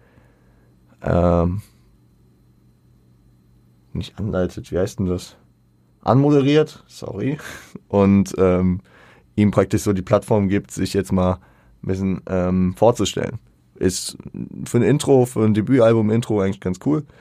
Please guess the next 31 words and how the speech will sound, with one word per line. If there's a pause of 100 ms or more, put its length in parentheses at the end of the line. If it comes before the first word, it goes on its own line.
(240)
Er
hat
so
Sidos
lockere,
lustige
Art
und, (680)
ja, (280)
Interviews,
ein
häufiges
Element
im
Hip-Hop,
äh,
mit
der
Zeit (420)
und
natürlich
mit
dem,
ähm, (500)
häufig
vertretenen
Straßenimage
auch
ein
bisschen
ernster.